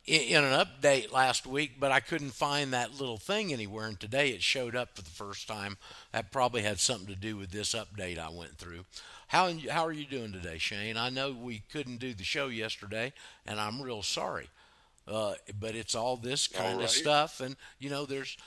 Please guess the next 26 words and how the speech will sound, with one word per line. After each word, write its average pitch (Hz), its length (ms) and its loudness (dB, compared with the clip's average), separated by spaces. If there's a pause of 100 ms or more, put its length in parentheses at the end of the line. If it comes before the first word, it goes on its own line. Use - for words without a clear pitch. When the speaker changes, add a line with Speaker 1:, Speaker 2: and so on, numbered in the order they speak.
(640)
Speaker 1:
as 165 180 2
my 170 160 6
old 180 240 4
buddy 147 240 6
used 127 300 -2
to 104 80 -6
tell 110 260 0
me, 80 140 -10
Shane, 101 420 -4 (1080)
he - 60 -6
said, 113 180 -2
"Some 156 240 2
days 147 380 4
you 143 60 -8
get 143 260 -6
the - 60 -8
Speaker 2:
What's 117 100 -2
Speaker 1:
bear, 139 240 2
Speaker 2:
that? 127 140 -4
Speaker 1:
and 98 200 -6
some 127 280 0
days 120 320 0
the 101 100 -8
bear 113 260 -2
gets 107 320 -4
you." 80 220 -10